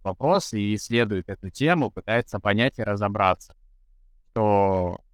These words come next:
для ИКИС может быть не так приоритетно и более естественно. Поэтому вот на это может быть диссонанс, разногласия. Но на то мы и даем, что вот этот уровень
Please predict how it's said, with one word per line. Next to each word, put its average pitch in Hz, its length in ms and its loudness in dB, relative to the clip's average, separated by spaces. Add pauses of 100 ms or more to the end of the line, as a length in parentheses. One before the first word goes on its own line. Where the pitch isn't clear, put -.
(1300)
для 104 460 2
ИКИС 135 420 0
может 113 320 -2
быть 107 220 -6
не 123 120 0
так 131 240 0
приоритетно 110 720 -2
и 110 200 -4
более 117 460 2
естественно. - 580 -6 (1040)
Поэтому 113 440 -4
вот 127 220 2 (100)
на 127 220 0
это 127 220 4
может 101 380 -6
быть - 120 -20 (760)
диссонанс, 110 720 0 (1400)
разногласия. 98 840 -2 (1800)
Но 135 720 0
на 131 160 0
то 160 200 -2
мы 131 220 0
и 113 40 0
даем, 139 340 0
что - 160 -10
вот 104 160 -6
этот - 260 -10
уровень 113 460 0